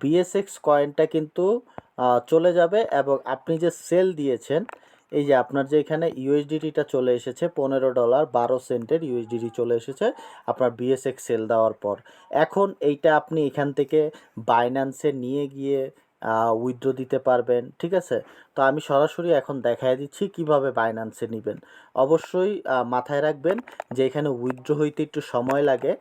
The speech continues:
আপনি, আহ, অ্যাকাউন্ট থেকে উইথড্র দিলে এটা সময় লাগবে, এটা স্বাভাবিক, কিন্তু এক্সচেঞ্জার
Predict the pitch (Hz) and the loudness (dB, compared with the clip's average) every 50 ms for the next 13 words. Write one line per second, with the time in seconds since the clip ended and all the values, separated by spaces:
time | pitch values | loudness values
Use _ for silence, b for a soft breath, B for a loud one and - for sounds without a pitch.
0 | B B B B B - 123 123 - 151 151 147 151 151 139 - 131 131 123 120 | B B B B B -4 -4 -4 -2 0 0 2 2 2 2 2 2 2 2 2
1 | 117 117 113 110 - - - _ _ - - - 127 143 - - 170 180 185 160 | 2 2 0 0 -2 -6 -16 _ _ -20 -12 -6 -4 -4 2 2 2 2 2 0
2 | - 202 196 214 202 196 175 175 196 180 196 202 202 196 185 - 190 180 - 165 | -4 -2 0 0 -2 -2 -2 -2 -4 -4 -2 0 0 0 0 0 -2 -2 0 -2
3 | 151 160 170 170 165 160 147 139 175 180 165 135 127 - - 123 117 117 113 117 | 0 0 0 2 2 0 0 -2 -4 -4 -2 -2 -2 0 0 0 0 0 0 -2
4 | 151 202 _ b b b b b b 135 131 135 - 180 196 202 - - 139 - | -6 -6 _ b b b b b b -6 -4 -2 0 0 0 0 0 -2 -4 -4
5 | - - 165 170 165 175 | -2 -4 -2 0 2 0